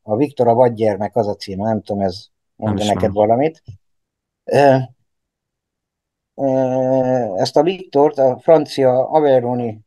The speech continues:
Speaker 1: azt hiszem, Aveyroni erdőbe fogták be vadászok, nagy nehezen, mert többször megszökött, meg hiába üldözték, nem sikerült elkapni. Majd pedig, ö,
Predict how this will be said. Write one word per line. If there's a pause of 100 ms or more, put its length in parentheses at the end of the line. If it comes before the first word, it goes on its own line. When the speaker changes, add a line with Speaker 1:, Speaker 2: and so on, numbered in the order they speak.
(160)
Speaker 1:
azt
hiszem,
Aveyroni (340)
erdőbe
fogták
be
vadászok,
nagy
nehezen,
mert
többször
megszökött,
meg (420)
hiába
üldözték,
nem
sikerült
elkapni. (720)
Majd
pedig,
ö,